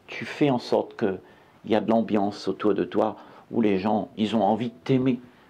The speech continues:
Parce que tu n'es plus celui qui vient embêter les autres pour leur demander d'être à ton goût.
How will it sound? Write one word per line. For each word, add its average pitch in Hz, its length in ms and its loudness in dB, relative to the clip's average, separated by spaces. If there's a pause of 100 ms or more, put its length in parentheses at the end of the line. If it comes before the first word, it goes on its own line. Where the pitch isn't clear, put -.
(120)
Parce - 180 -8
que 147 80 4
tu 147 320 -4
n'es 107 120 2
plus 131 400 -4
celui 123 460 -2
qui 113 380 -2 (220)
vient 117 280 0
embêter 139 600 0
les 113 220 0
autres - 340 -4 (400)
pour 123 120 4
leur 113 140 4
demander 123 580 2 (160)
d'être 127 360 0
à - 80 0
ton 147 180 0
goût. 131 220 -2